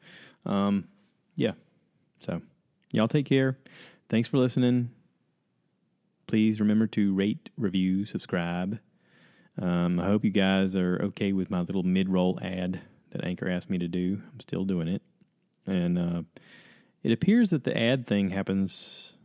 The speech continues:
about a m-, one month period. Like, whenever I get special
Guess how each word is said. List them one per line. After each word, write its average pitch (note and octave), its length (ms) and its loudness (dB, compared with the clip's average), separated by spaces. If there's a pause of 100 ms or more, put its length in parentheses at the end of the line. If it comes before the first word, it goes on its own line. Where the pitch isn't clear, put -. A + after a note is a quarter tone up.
(720)
about G2 400 0 (300)
a - 40 -2
m-, G2+ 220 2
one G#2 260 2
month G2+ 360 0
period. F#2 560 -2 (260)
Like, F2+ 180 -8
whenever F#2+ 300 0
I F#2 100 0
get F#2 180 -2
special F2+ 680 -6